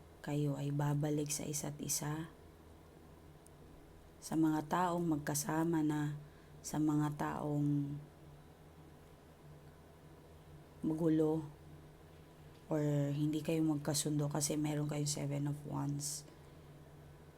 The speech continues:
Mali ka. Mahal ka ng person mo. Sometimes,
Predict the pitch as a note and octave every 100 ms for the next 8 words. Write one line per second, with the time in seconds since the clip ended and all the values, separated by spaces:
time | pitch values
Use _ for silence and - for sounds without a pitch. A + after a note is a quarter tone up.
0 | - F3 E3 E3 E3 D3 C#3+ C3+ - -
1 | - - - - - - - - - -
2 | - D#3 D3+ D#3 D#3 - F3 F3 E3+ D#3+
3 | D3 C#3+ - C#3+ C#3 C#3 C3+ - - -
4 | - - - - - - - - - -
5 | - - G3 G#3+ G#3 F#3+ F#3+ G#3 G#3 -
6 | -